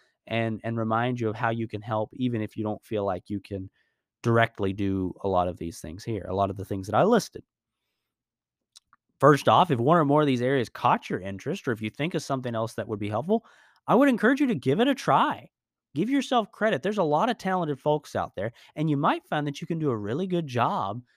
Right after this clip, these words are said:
in one of these areas. Maybe you s-, you, you start a business, or you, you know, you start, you write a few songs here or there, whatever. You don't have to go all in and spend all your time doing these things to still make a difference.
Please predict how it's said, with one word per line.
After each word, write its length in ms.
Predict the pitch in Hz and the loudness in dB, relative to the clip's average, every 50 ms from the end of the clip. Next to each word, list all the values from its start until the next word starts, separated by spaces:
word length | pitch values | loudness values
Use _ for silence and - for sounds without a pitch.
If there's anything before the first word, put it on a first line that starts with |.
| _ _ _ _ | _ _ _ _
in 140 | 127 127 123 | -6 -4 -2
one 160 | 123 127 139 | 0 0 0
of 60 | 147 | 0
these 180 | 147 147 135 123 | -2 -4 -2 -2
areas. 440 | 117 139 202 233 - 82 73 - - | -2 -2 -2 -4 -6 -6 -8 -10 -8
Maybe 220 | 87 101 127 143 | -8 -6 -6 -4
you 120 | 156 160 156 | -4 -4 -4
s-, 120 | 135 - _ - - _ _ _ - | -6 -10 _ -20 -20 _ _ _ -4
you, 360 | 131 139 147 143 143 139 - - | 0 0 2 2 2 0 -2 -2
you 140 | 135 135 135 | -2 -2 -2
start 320 | - - 104 104 120 139 | -2 0 2 2 2 2
a 40 | 143 | 2
business, 520 | 135 127 156 175 180 139 98 90 - - | 2 0 0 0 -2 -4 -6 -6 -8 -6
or 120 | 104 101 104 | -6 -4 -4
you, 180 | 107 110 113 | -4 -4 -6
you 220 | 117 113 107 113 117 | -6 -6 -6 -6 -6
know, 100 | 110 101 | -6 -6
you 180 | 98 107 110 | -6 -8 -8
start, 340 | - - - 120 123 120 - - | -8 -4 -2 -2 -2 -2 -4 -6
you 120 | 113 117 | -4 -4
write 220 | 113 92 95 117 139 | -2 -2 -2 -2 -2
a 40 | |
few 180 | - - 170 175 | -2 -2 -4 -2
songs 400 | - - 170 175 196 190 170 - | 0 2 2 2 2 2 0 -2
here 220 | 143 120 107 101 | -2 -2 -2 -2
or 40 | 95 | -2
there, 300 | 95 95 85 80 80 87 | -4 -6 -8 -8 -8 -8
whatever. 460 | 98 113 131 151 170 170 123 95 - _ _ _ _ _ _ _ _ - | -6 -4 -2 -2 -2 -2 -2 -6 -10 _ _ _ _ _ _ _ _ 0
You 60 | 208 | 4
don't 140 | 277 294 240 | 6 6 6
have 120 | 226 - | 6 4
to 80 | - 156 | 2 4
go 200 | 147 143 139 139 | 6 6 8 8
all 240 | 135 135 139 123 113 | 8 8 6 6 4
in 200 | 113 110 143 190 | 2 0 0 -2
and 120 | 180 147 | -4 -4
spend 200 | - - 135 123 | -4 -2 -2 0
all 220 | - 123 131 143 | 2 4 4 6
your 140 | 143 127 110 | 6 4 2
time 360 | - - 135 123 120 110 104 | 0 -2 0 0 0 0 0
doing 280 | 101 120 190 262 254 170 | -2 -2 -2 -2 -2 -2
these 240 | 120 104 101 - - | -4 -6 -8 -10 -10
things 360 | - 95 98 101 117 123 - | -10 -10 -8 -8 -10 -10 -8
to 80 | - 127 | -8 -10
still 280 | - - - 151 139 127 | -8 -4 0 0 0 2
make 200 | 117 104 98 117 | 0 -2 -4 -4
a 60 | 120 | 0
difference. 540 | 175 254 285 - - 98 - _ _ - | 0 0 0 0 -4 -12 -12 _ _ -20